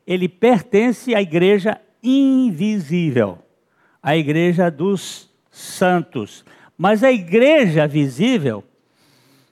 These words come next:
ela tem os regenerados e também tem o joio que foi plantado. E a gente não sabe. E a Bíblia, Jesus diz assim:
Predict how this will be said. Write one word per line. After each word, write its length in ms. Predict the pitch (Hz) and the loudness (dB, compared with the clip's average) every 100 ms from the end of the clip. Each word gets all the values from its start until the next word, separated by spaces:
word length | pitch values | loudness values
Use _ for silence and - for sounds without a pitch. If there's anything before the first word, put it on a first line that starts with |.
| _ | _
ela 260 | - 170 220 | -4 0 0
tem 500 | 220 196 175 131 131 _ _ _ _ _ _ _ _ _ _ _ _ _ | 0 0 0 -2 -8 _ _ _ _ _ _ _ _ _ _ _ _ _
os 320 | 202 233 - | -6 -4 -4
regenerados 1400 | - 131 165 139 131 120 117 117 139 196 262 277 - - _ _ _ _ | -6 0 0 0 -4 -4 -2 0 0 -2 -6 -12 -16 -20 _ _ _ _
e 120 | - | -12
também 360 | 185 220 185 196 | -2 -2 0 -4
tem 220 | 185 226 | -2 -4
o 160 | 240 247 | -2 -2
joio 480 | 160 180 196 180 156 | 0 2 2 0 -2
que 140 | 156 | -6
foi 240 | - 180 | -4 -4
plantado. 800 | 180 196 214 214 160 151 143 107 - _ _ _ _ - | -4 -2 -2 -2 0 0 -2 -8 -20 _ _ _ _ -8
E 140 | 143 | -4
a 60 | 143 | 0
gente 280 | 160 190 | 0 -2
não 160 | 214 247 | -4 -6
sabe. 540 | - - 175 156 117 143 | -8 -6 -2 -2 -2 -4
E 140 | 196 | 0
a 80 | 208 | 0
Bíblia, 640 | 139 147 294 254 170 135 | 0 2 2 2 2 0
Jesus 420 | 127 180 156 240 | 0 0 0 -4
diz 200 | 190 226 | -4 -4
assim: 240 | 208 - | -4 -4